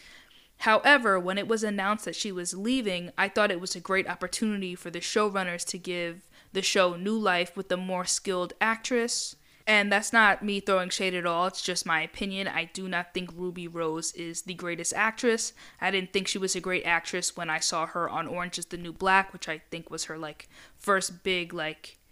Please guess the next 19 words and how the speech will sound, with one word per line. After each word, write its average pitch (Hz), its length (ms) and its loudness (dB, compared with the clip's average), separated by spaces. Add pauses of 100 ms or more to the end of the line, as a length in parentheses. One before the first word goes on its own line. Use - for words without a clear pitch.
(440)
it 196 60 -2
was, 196 120 0
like, 185 120 2
her 190 120 0
breakout 190 500 2
role. 214 380 -4 (260)
I 175 140 2
didn't 185 300 2
think 190 220 -2
that 175 140 0
she - 120 -2
was 180 160 -6
a - 20 -8
good 175 140 0
actress 165 400 -2
then. 226 340 4
I 190 80 2
just 185 240 -4
think 180 200 -8